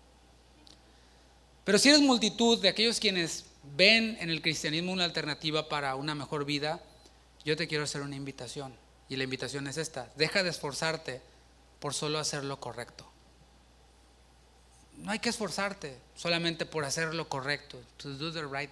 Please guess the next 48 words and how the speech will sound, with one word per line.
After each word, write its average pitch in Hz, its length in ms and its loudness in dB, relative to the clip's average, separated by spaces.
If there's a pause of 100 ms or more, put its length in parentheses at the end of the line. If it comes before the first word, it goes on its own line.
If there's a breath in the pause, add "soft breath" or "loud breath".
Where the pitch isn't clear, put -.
thing. 123 280 -14
No 147 100 -4
es, 170 80 -6
no, 185 160 -6
no 196 100 -6
hay 202 80 -4
que 240 120 -4
esforzarse 190 560 -4
nada 170 180 -8
más 175 160 -14
por 165 160 -10
eso. 190 240 -14 (960 soft breath)
Te - 60 -16
estoy 175 220 6
hablando 208 340 6
yo 185 280 4
y 156 80 -2
te 160 120 0
he - 20 6
hablado 190 480 4
de 151 120 0
la 139 80 -2
historia 196 340 0
de 180 80 0
todo 226 280 2
un 254 120 2
pueblo 190 580 2 (320 loud breath)
y 165 120 -2
cómo 240 420 8
el 180 200 0
plan 240 320 6
de 247 120 6
Dios 220 280 2
siempre 240 540 2
ha 220 80 2
sido 190 580 0 (340)
salvar 143 580 -4
a 170 40 -6
ese 143 180 -10
pueblo 120 540 -12
y 151 100 -8
gobernar 135 800 -4
a 131 100 -8
ese 127 180 -8
pueblo. 117 380 -12 (1200)
¿Qué 220 180 4
voluntad 208 600 0
tiene 165 480 -4